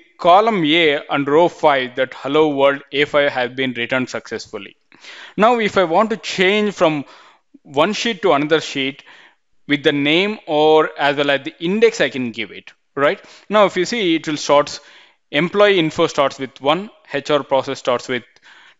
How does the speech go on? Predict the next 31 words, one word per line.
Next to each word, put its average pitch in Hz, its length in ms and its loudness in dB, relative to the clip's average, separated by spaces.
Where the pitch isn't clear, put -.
two, 233 380 0
and 147 140 2
employee 143 400 2
detail 135 320 -4
starts 127 340 -4
with 175 160 -2
three. 123 260 -4
All 151 120 2
right, - 160 0
now 190 480 2
I 170 80 2
will 185 120 -4
start 190 300 2
with 165 160 -2
the 220 160 -14
indexing. 147 560 -2
Now 175 120 2
what 220 220 0
I 262 60 6
will 170 200 0
do, 139 120 -4
I'm 156 180 0
going 202 240 2
to 185 300 2
activate 175 520 0
the 170 80 -4
worksheet 143 560 -4
with 135 200 -6
index 143 400 -2
over 147 180 0
here, 190 260 -4